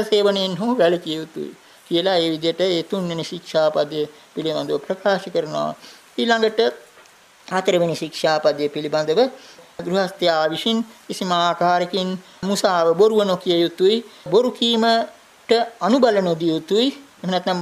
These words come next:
වෙන කෙනෙකු ලවා බොරු නොකියවිය යුතුයි. ඒ වගේම බොරු කීම, බොරු කීම ගැන අනුමතියක් නොදිය යුතුයි කියන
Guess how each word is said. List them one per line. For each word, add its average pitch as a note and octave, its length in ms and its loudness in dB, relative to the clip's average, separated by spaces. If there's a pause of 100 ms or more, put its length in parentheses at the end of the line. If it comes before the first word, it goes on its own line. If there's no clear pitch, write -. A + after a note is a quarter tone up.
වෙන G3 200 0
කෙනෙකු A3+ 280 2
ලවා G#3+ 260 4
බොරු G3+ 220 2
නොකියවිය G3 520 2
යුතුයි. A3 440 -2 (240)
ඒ F#3 100 -2
වගේම F#3+ 360 2
බොරු G3 260 4
කීම, F#3 280 -2 (380)
බොරු F3 240 -6
කීම F3+ 280 -6
ගැන F3 260 0 (300)
අනුමතියක් G3 600 0
නොදිය F3+ 320 0
යුතුයි D3+ 280 -2
කියන C#3 300 -8